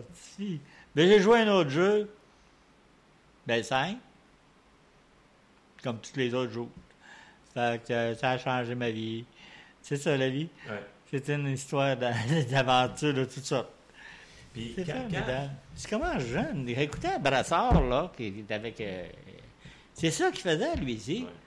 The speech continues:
Speaker 1: Puis on entend souvent. Moi, je faisais du théâtre pour enfants quand j'étais jeune. Ben, c'est ça,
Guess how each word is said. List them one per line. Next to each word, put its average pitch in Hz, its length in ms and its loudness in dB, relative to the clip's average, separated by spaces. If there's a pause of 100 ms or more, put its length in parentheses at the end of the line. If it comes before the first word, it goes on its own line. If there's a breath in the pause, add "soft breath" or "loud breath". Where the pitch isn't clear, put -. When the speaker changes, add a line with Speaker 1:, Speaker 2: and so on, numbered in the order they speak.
(300)
Speaker 1:
Puis 127 100 -4
on 131 80 0 (120)
entend 180 280 0
souvent. 185 280 -2 (220)
Moi, 156 240 -2
je - 60 -6
faisais 240 240 -2
du 185 100 4
théâtre 262 240 4
pour 233 140 0
enfants 254 460 0
quand 185 120 -4
j'étais 127 220 -4
jeune. 190 340 -4 (540 loud breath)
Ben, 143 100 -4
c'est 170 60 -8 (120)
ça, - 20 0